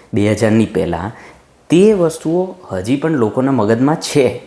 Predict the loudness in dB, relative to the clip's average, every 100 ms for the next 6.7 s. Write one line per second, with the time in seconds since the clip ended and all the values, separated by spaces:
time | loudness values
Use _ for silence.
0 | -8 -4 -2 -2 -2 -4 0 2 2 0
1 | -6 -4 0 0 2 0 0 -2 0 0
2 | -4 -16 -20 -4 4 4 4 -2 -2 -2
3 | -2 -4 0 2 2 2 2 2 2 0
4 | -6 -16 -16 -4 2 4 4 2 0 -8
5 | -10 -12 -10 -6 -4 -4 -4 -4 -8 -4
6 | 0 4 4 4 2 0 -2